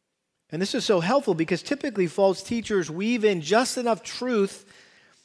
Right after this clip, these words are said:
into what they're teaching to make themselves sound credible. Isn't that true? But a careful evaluation of their teaching ul-,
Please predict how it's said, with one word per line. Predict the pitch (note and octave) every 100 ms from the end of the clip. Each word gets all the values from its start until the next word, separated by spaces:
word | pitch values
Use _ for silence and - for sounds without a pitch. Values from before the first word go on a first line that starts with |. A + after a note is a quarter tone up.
| _
into | F#3+ F#3+
what | F#3+ G#3+ A3
they're | F3+
teaching | - C4+ C4 G3 E3+
to | F#3
make | G3+ G#3+
themselves | A3 F#3+ G#3 F#3
sound | - G3 E3+ E3+
credible. | - G#3+ G3 C#3
Isn't | C3 F#3+
that | F#3
true? | E3+ F#3+ A3+ - _ _ _ _ _ _ _ _ _ _ _ _ _ _ _ _ _ _ _ _
But | E3+
a | D#3+
careful | - A#3+ A#3+ A#3
evaluation | G3+ G3 F#3 F#3 G3 A#3+ - F#3
of | D#3+
their | D#3+
teaching | - B3 A#3+ - D#3
ul-, | F3+ B3+